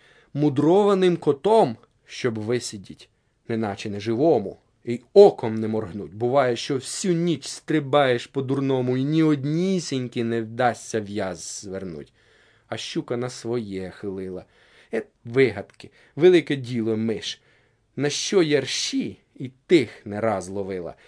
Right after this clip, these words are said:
Піду, бо я, хоч раз мене потіш. Ніхто не бачив, тільки зорі, як ласий кум і шустра кума через садок попхались крадькома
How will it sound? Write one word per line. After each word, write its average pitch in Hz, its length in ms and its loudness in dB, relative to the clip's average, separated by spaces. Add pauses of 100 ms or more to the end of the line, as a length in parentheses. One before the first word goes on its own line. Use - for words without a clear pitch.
(160)
Піду, 151 400 0
бо 123 120 2
я, 107 180 -2
хоч 107 320 -8
раз 107 380 0
мене 90 260 -10
потіш. - 520 -18 (540)
Ніхто 131 340 0
не 120 120 -2
бачив, 98 440 -8 (120)
тільки 147 380 -10
зорі, 101 480 -10 (480)
як 92 220 -12
ласий 107 360 -4 (100)
кум 101 320 -10 (400)
і 113 60 -10
шустра 107 500 -6
кума 113 380 -6
через 101 260 -8
садок 110 600 -4
попхались 139 720 -2
крадькома 113 680 -4